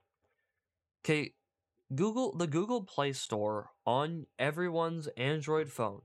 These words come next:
okay? I, I know a lot of people don't know what Android is if you've only ever used iPhones, okay? It's that weird, scary thing,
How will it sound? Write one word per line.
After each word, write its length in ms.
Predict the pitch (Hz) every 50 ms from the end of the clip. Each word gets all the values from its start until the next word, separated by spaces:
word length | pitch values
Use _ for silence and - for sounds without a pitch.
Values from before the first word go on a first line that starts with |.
| _ _ -
okay? 300 | - - 113 113 117 101
I, 220 | 110 113 101 87
I 40 | 117
know 180 | 120 131 139 143
a 20 |
lot 340 | 139 - - 127 123 123 123
of 60 | 127
people 180 | 139 135 127 123
don't 180 | 120 117 113
know 140 | 123 127 120
what 100 | 120 120
Android 460 | 113 113 117 120 117 120 123 127 120
is 360 | 113 110 110 120 123 - - -
if 220 | 110 101 - -
you've 360 | 113 110 107 107 101 98 - -
only 280 | - 110 113 117 117 117
ever 160 | 113 113 120
used 240 | 117 120 127 123 120
iPhones, 600 | 113 113 110 - - 113 107 107 117 123 - - -
okay? 280 | - 113 107 113 113 104
It's 240 | 104 110 - - -
that 220 | 113 110 107 -
weird, 360 | 120 131 135 147 151 156 139
scary 420 | - - - 143 135 139 147 151 147
thing, 480 | - - 131 123 123 123 123 131 135